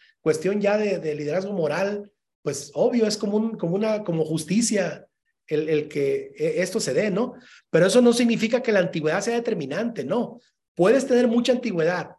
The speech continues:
pero si haces un mal examen, te quedas abajo de quien hizo un buen examen, aunque no tenga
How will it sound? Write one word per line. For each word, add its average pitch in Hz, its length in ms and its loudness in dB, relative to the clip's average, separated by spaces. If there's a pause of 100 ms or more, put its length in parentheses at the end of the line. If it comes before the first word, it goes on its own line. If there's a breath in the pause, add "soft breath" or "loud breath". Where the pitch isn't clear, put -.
pero 147 160 -2
si 160 100 -2
haces 240 220 0
un 247 120 4
mal 247 180 4
examen, 240 600 -2 (640)
te 156 140 -2
quedas 220 320 2
abajo 233 460 4
de 208 160 2
quien 160 140 -4
hizo 208 160 -4
un 196 40 -6
buen 202 140 -2
examen, 196 500 -2
aunque 151 240 -4
no 180 160 0
tenga 196 480 -4